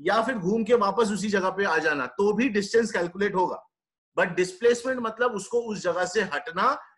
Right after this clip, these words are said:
जरूरी है। तो ये displacement बहुत ही इंपॉर्टेंट है। यहाँ पे, अ, दो diagram है, ए और B, ध्यान देंगे।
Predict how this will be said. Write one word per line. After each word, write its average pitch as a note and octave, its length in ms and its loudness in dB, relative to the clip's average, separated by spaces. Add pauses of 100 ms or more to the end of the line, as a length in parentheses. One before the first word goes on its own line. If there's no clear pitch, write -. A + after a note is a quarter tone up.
(160)
जरूरी E3 480 0
है। B2 240 -6 (340)
तो G#3 140 -2
ये B3+ 460 0 (180)
displacement G#3 920 -6
बहुत F3+ 340 -6
ही A3+ 40 -14
इंपॉर्टेंट D3+ 600 -8
है। G#2+ 120 -14 (380)
यहाँ D#3+ 160 -2
पे, G3 260 -2
अ, D3 320 -4
दो F3 640 0
diagram D#3 460 0
है, F#3+ 140 -4
ए D#3+ 140 -2
और D#3 180 0
B, F3 160 -10
ध्यान C#3+ 240 -6
देंगे। D3+ 340 -6